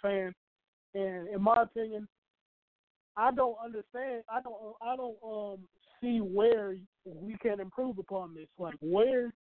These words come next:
can you, um, I don't, I don't think you can legislate diversity in this, um, arena as far as forcing teams to hire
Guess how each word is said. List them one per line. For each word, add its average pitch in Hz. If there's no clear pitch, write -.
can 226
you, 202
um, 180
I 220
don't, 277
I 240
don't 277
think 302
you 254
can 202
legislate 208
diversity 175
in 180
this, 190
um, 165
arena 196
as 202
far 202
as 180
forcing 214
teams 202
to 185
hire 185